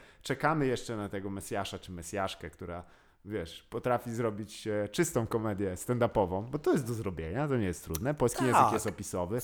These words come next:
Speaker 2: Nie, to, słuchaj, to jest do zrobienia, ale ja w-, uważam, ale wiesz, jak się, b-, b-, b-, ja pamiętam, stary, e, p-, pierwszy rok szkoły teatralnej,
Speaker 1: Mhm.
Speaker 2: dziewięćdziesiąty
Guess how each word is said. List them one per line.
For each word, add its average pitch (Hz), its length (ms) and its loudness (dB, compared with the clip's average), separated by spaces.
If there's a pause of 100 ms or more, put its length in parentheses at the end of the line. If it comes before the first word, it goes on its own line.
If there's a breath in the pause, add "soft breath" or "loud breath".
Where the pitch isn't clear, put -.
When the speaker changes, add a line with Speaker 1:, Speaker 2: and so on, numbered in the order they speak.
(360)
Speaker 2:
Nie, 131 120 0
to, - 180 -12
słuchaj, 139 220 0
to 185 80 2
jest 196 120 2
do 175 80 4
zrobienia, 135 360 4
ale 151 140 6
ja 165 100 6
w-, 165 180 -6
uważam, 180 320 0
ale 180 160 2
wiesz, 170 220 0
jak 160 140 -2
się, - 120 -4
b-, 104 240 -8
b-, - 140 -8 (400)
b-, 160 120 4
ja 170 80 6
pamiętam, 170 500 2
stary, 143 260 2
e, 127 200 0
p-, - 160 -10 (400)
pierwszy 147 260 0
rok 135 80 0
szkoły 135 220 -2
teatralnej, 135 480 2
Speaker 1:
Mhm. 117 180 -2
Speaker 2:
dziewięćdziesiąty 123 560 0